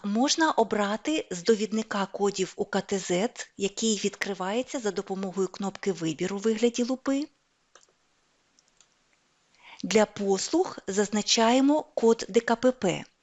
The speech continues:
Його також можна обрати з відповідного довідника.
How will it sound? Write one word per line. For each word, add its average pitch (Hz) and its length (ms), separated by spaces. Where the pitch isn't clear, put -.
Його 208 240
також 262 520
можна 214 380
обрати 220 640
з 202 160
відповідного 196 720
довідника. 185 680